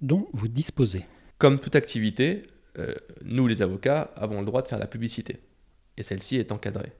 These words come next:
Speaker 2: Bien entendu, euh, comme pour tout le monde d'ailleurs, hein, elle ne doit être ni mensongère, ni trompeuse. On parlait de dol tout à l'heure, typiquement, euh, et encore moins dénigrante. Euh, les publicités, nos publicités,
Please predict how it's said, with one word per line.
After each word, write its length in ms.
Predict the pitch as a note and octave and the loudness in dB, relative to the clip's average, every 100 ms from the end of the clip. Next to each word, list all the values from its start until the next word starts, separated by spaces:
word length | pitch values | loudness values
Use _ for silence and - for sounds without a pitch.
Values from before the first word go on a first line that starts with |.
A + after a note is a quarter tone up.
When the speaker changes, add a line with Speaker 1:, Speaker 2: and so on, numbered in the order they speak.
| _ _ _ _ _ _ - - | _ _ _ _ _ _ -18 -2
Speaker 2:
Bien 200 | A2 G#2 | 0 2
entendu, 520 | G#2 G#2 A2 D#3+ F3 - _ - | 0 0 0 -2 -6 -14 _ -14
euh, 120 | E3 - - - | -12 -12 -12 -2
comme 140 | A2 | -2
pour 120 | G2+ C3+ | -2 -6
tout 120 | G2+ | -2
le 40 | |
monde 140 | G#2 G2 | -2 -2
d'ailleurs, 280 | G2+ B2+ | -2 -2
hein, 140 | B2 C#3 - - _ _ - | -4 -10 -16 -20 _ _ -6
elle 120 | A2 | -2
ne 80 | G#2 | 2
doit 160 | G#2+ | 4
être 120 | G#2 | 4
ni 120 | B2+ B2 | 4 4
mensongère, 680 | A#2 - G#2+ A#2 F3 - - _ _ - | 4 2 2 2 0 -4 -20 _ _ -10
ni 140 | G2 G2 | -8 -6
trompeuse. 680 | G#2+ - B2+ F3+ D#3+ - - | -8 2 2 2 -2 -10 -10
On 60 | |
parlait 260 | F#2+ G#2 F#2+ | -4 -2 0
de 60 | F#2 | 2
dol 260 | G#2+ A#2 | 6 6
tout 180 | A2+ - | 4 0
à 40 | |
l'heure, 220 | G#2 C3+ - | 2 2 0
typiquement, 540 | - - A2+ D#3 - - - - - - | -14 -6 0 0 -2 -20 -20 -20 -16 -6
euh, 300 | G2 G2 F2 | -4 -2 -4
et 100 | F#2+ | -2
encore 220 | G2+ G#2+ | -2 0
moins 180 | A2 C3 | 4 6
dénigrante. 680 | A#2 A#2+ G#2 F#2 - - - _ _ _ _ _ _ _ _ - - _ - - | 6 4 4 2 -2 -10 -16 _ _ _ _ _ _ _ _ -20 -20 _ -20 -6
Euh, 220 | A2 F#2+ - - - - | -2 -2 -4 -12 -18 -4
les 220 | A#2+ B2 | 2 4
publicités, 540 | C3+ C3+ - C3+ C#3+ | 4 2 2 4 6
nos 160 | B2+ F3 | 6 4
publicités, 720 | D#3 A#2+ - A2 A#2 D#3 | 4 2 0 0 2 2